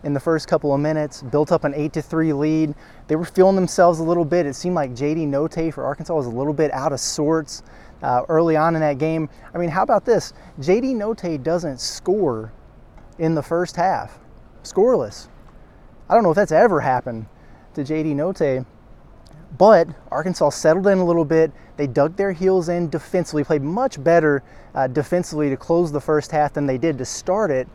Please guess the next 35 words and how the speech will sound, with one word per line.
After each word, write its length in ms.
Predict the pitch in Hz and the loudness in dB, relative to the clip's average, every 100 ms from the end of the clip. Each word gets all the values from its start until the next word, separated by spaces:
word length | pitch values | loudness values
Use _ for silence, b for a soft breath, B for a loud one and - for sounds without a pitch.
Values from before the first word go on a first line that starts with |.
| B B B B B - - | B B B B B -20 2
Battled 280 | 180 202 180 | 6 6 8
back, 260 | 175 175 - - - - - - - - - | 6 6 -2 -20 -20 -20 -20 -20 -20 -20 -8
tied 240 | - 190 | 2 4
the 60 | 175 | 4
game, 300 | 165 170 160 | 0 2 0
eventually 340 | 143 185 190 | 0 -2 -2
took 160 | 170 180 | -4 -2
their 120 | 165 | -2
first 260 | 143 175 - | 0 -2 0
lead 160 | 165 | 0
about 260 | 160 143 139 | 2 0 -2
ten 220 | - 170 | -2 -2
minutes 240 | 165 147 165 | 0 -2 -2
in, 260 | 156 156 - B B | -2 -2 -6 B B
but 100 | - | -2
it 40 | 160 | 0
was 160 | 147 | 0
a 40 | 131 | -4
seven 480 | - 185 185 208 170 | 0 2 4 2 2
oh 300 | 170 180 156 | 4 4 4
run 540 | 131 156 165 135 120 110 - - - | 0 0 0 0 -4 -10 -18 -16 -6
at 120 | 147 | -4
the 80 | 147 | -2
end 120 | 160 | 0
of 60 | 143 | 0
the 60 | |
half 300 | 127 151 151 | 0 0 0
that 60 | - | -2
gave 180 | 139 139 | -2 2
Arkansas 380 | 170 208 - 156 | 2 0 -2 -2
a 60 | |
thirty-four 520 | - 190 208 - 226 | 0 -2 -2 -2 -2
to 100 | 175 | -2
twenty-seven 540 | - 196 - 196 160 151 | -4 -4 0 0 0 -2
lead 380 | 196 180 151 | -2 0 -2